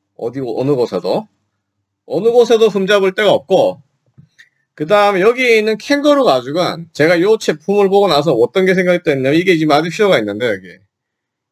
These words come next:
요 제품의 그 캥거루 가죽 느낌이랑 너무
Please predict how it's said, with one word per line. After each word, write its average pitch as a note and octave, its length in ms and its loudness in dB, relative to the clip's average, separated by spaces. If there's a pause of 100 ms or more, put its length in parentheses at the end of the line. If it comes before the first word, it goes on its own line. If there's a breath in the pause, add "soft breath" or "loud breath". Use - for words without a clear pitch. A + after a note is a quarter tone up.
요 C#4+ 240 0
제품의 E3 1200 -2
그 B2 300 2
캥거루 G3+ 320 2
가죽 D#3 200 0
느낌이랑 D#3+ 520 0
너무 D3 600 0